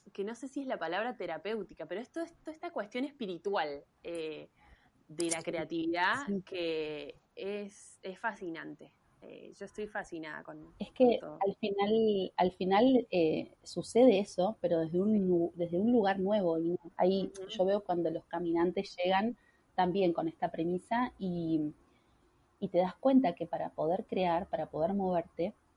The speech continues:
Speaker 1: Ujú.
Speaker 2: primero necesitas saber dónde estás parada.
Speaker 1: Claro.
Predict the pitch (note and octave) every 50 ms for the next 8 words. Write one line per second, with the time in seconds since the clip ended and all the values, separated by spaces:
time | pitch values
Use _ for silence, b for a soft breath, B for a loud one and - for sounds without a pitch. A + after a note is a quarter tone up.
0 | _ _ _ - F#3+ F#3+ G3 G3+ D#3+ D#3 D#3+ E3 F#3 G3 G3+ G3 - E3 D#3 -
1 | - E3+ - - F#3+ F3+ F3 E3+ F3+ G3 F#3+ F3+ - - - _ - F3 E3+ F3
2 | E3+ D#3+ D3+ D3+ _ _ _ _ _ _ _ _ _ _ _ _ - F#3 E3+ E3
3 | D#3